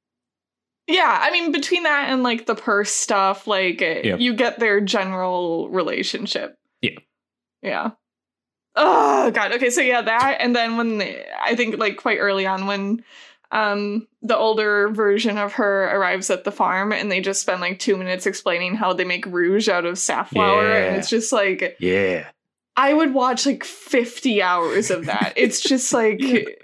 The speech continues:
Speaker 1: shoot it into my veins. It's so nice. I wanna learn stuff, and I want it to look
Speaker 2: <laughs>
Speaker 1: nice and have Daisy Ridley narrate it. Oh, my God.
Speaker 2: I agree.
Speaker 1: <sighs>
Speaker 2: I thought you were gonna call out, um,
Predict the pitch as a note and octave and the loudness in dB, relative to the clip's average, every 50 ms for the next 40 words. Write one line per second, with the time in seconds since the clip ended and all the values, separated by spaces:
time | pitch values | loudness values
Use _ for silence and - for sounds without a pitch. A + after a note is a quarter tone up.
0 | _ _ - - - - - - C#4 B3 A#3+ B3 B3+ A#3 - A3 A3+ A3+ - A3+ | _ _ -6 -2 0 0 2 2 2 4 4 2 2 2 2 0 -2 0 0 0
1 | G#3+ G3+ G3+ G3 F#3+ G#3+ G3 F#3+ F#3+ G3 G3+ G3 F#3+ G3+ G#3+ - - - - - | 0 0 0 0 0 0 0 0 0 -2 -4 -2 -2 -2 -2 -4 -4 -4 -2 0
2 | A3+ G#3+ A3 A#3 A3+ A3 G#3+ G#3 G3+ G3+ G3+ G#3 G3+ F#3 F3+ F#3 - - A#3+ A#3+ | 2 2 2 2 0 0 0 -2 0 0 0 0 0 0 0 0 2 2 2 2
3 | A#3+ B3+ C4 C4+ C4+ A#3+ A#3+ B3 B3+ C4 C4+ C4+ C#4 D4 C#4+ - - E4+ D#4 D#4+ | 2 2 2 2 2 2 2 2 2 2 2 2 2 2 0 2 2 4 4 4
4 | E4 E4 E4 D4 C#4 C#4+ C#4 C#4 C4+ C4+ C4+ C#4+ - - F4+ C#4+ C4 C4+ C#4+ D4 | 2 2 0 0 2 2 2 2 2 2 0 0 -2 -2 -2 0 0 2 2 2
5 | D4+ - E4+ E4 D#4 D4+ D#4 E4 E4 E4 G4 D#4 C#4+ D#4 D4+ C4+ C4+ B3 A#3 C4 | 2 0 0 0 2 2 2 2 2 2 2 2 2 2 2 2 2 2 2 2
6 | C4 C4+ C4 D4+ C#4+ C4 B3+ C4 C#4 B3+ C#4+ C4+ B3 A#3 A#3 A3+ A3 A3+ C4 D4 | 2 2 4 2 2 4 2 2 2 2 2 4 4 4 4 4 4 4 4 4
7 | D#4 E4+ E4+ F4 F4+ F#4 F#4+ F4+ - - F#4+ F#4 F4+ F4+ E4 C#4 A#3+ G#3 G3+ G3+ | 4 4 4 4 4 2 2 0 0 0 2 2 2 2 0 0 2 2 2 0
8 | G#3 - - B3+ A#3+ A#3 B3 B3 B3+ B3 B3 B3+ B3+ A#3+ C4+ C4+ - _ _ - | -2 -4 -6 -6 -6 -6 -8 -8 -8 -10 -12 -10 -8 -8 -8 -10 -12 _ _ -20
9 | - - - - F2 E2+ F#2 F#2 F2+ F2 F2 F2+ F2+ F2+ F#2 F#2 _ _ _ _ | -20 -10 -6 -4 -2 0 0 -2 -2 -4 -6 -6 -6 -8 -8 -10 _ _ _ _
10 | _ _ _ - C4+ D#4 D#4+ D#4 D#4 D4+ C#4+ C#4 C4 B3 A3+ A3 G#3+ - - - | _ _ _ -2 0 0 2 2 2 2 2 0 0 -2 -4 -8 -10 -10 -4 -2
11 | A#2+ C#3+ D3 E4 A#3+ F#3 D#3 C3+ C3 B2 A#2 A#2 - C3+ B2 A#2 A#2 A2 G#2+ G#2+ | -2 0 2 2 4 4 4 4 4 2 0 0 0 0 2 2 4 2 2 2
12 | G#2+ G#2+ G#2+ G2+ - - _ _ _ _ _ _ _ _ _ _ _ _ - - | 2 2 0 0 -2 -8 _ _ _ _ _ _ _ _ _ _ _ _ -4 -2
13 | G#2+ G2+ G2 G2 G2 F#2+ F#2 F#2 F2+ F2+ F2 E2 | 0 2 2 2 0 0 -2 -2 -4 -6 -8 -12